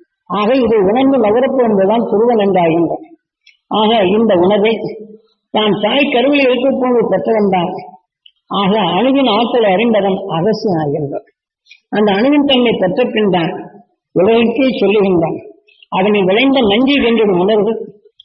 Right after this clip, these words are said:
ஆக நஞ்சால் இயக்க சக்தி அறிந்தவனும் நஞ்சை வெல்லும் ஆற்றலும் அவனுக்குள்ளே தான் விளைந்து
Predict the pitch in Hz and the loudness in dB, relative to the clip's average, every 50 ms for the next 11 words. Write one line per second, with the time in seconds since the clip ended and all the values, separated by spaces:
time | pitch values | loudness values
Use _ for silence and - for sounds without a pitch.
0 | _ _ - 202 214 208 220 196 190 214 262 269 285 277 262 226 233 277 269 277 | _ _ -4 -2 0 2 2 2 2 2 2 2 2 0 0 0 0 0 0 0
1 | 269 220 - 226 220 - - 220 180 170 190 220 226 226 220 226 233 233 233 - | 0 0 0 0 -2 0 0 0 0 0 0 0 2 0 0 0 -2 -4 -6 -8
2 | - - - - _ _ _ _ _ - 185 233 269 277 302 294 269 233 247 269 | -12 -16 -20 -20 _ _ _ _ _ -2 0 2 2 2 2 2 2 2 2 2
3 | 277 277 254 220 196 226 220 - 214 214 190 180 175 165 - - - - - - | 2 2 2 0 0 -2 -2 0 0 0 2 0 0 -2 -4 -6 -10 -14 -18 -20
4 | - - - 160 180 240 269 269 277 277 269 240 226 214 208 196 185 180 175 160 | -16 -6 -2 0 0 2 2 2 0 0 0 0 2 2 2 2 2 0 0 0
5 | 156 185 202 190 165 165 | 0 0 0 0 0 -2